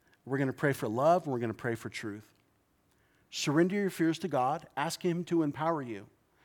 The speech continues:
Successful witnessing is this. Doing it, just sharing with someone. There is no failure.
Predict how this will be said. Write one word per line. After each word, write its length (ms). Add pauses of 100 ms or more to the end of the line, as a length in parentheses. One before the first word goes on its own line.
(1040)
Successful 1040
witnessing 600
is 180
this. 440 (1300)
Doing 220
it, 160
just 220
sharing 300
with 120
someone. 360 (540)
There 180
is 160
no 560
failure. 720